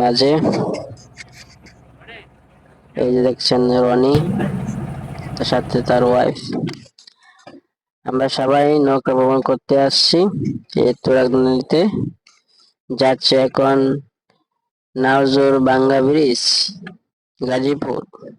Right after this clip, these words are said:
ইনশাল্লাহ সবাই সাথে থাকবেন, খুবই ভালো লাগবে আমাদের নতুন একটি ব্লগ। আজকে এখানে অনেকে আছে। ছোট ভাই যাচ্ছে নৌকার সামনে বসবে,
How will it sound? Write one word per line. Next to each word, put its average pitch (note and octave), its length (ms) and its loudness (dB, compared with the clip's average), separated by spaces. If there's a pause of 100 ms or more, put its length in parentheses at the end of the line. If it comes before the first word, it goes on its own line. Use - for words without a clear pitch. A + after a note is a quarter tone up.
(1000)
ইনশাল্লাহ C3+ 500 0 (160)
সবাই C3 260 0
সাথে C3+ 300 2
থাকবেন, C3+ 340 2 (140)
খুবই C3 240 2
ভালো B2+ 220 2
লাগবে C3+ 280 2 (920)
আমাদের B2 420 -2
নতুন B2+ 280 -2
একটি B2 220 0
ব্লগ। C3 220 2 (1700)
আজকে - 300 -10 (160)
এখানে B2+ 200 -10 (100)
অনেকে B2+ 240 -10 (100)
আছে। D#3 200 -2 (1400)
ছোট - 160 -14 (100)
ভাই C3 180 -6
যাচ্ছে C3 300 -2 (380)
নৌকার B2+ 520 -2
সামনে B2+ 360 2 (220)
বসবে, B2 420 0